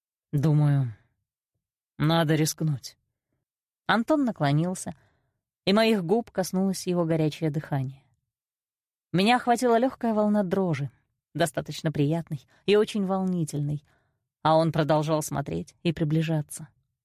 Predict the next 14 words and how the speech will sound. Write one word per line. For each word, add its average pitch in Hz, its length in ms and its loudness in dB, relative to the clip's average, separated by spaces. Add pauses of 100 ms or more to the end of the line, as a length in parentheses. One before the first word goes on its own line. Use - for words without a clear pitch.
(100)
Ближе. 139 460 -2 (800)
Еще 131 460 -4
ближе. 143 380 -6 (880)
Казалось, 196 420 2
нас 202 180 0
тянуло 196 560 2
друг 143 220 0
к 139 40 -4
другу, 143 360 0
словно 180 400 2
к - 60 -16
свету 190 500 0
от 151 120 0
маяка. 165 520 -2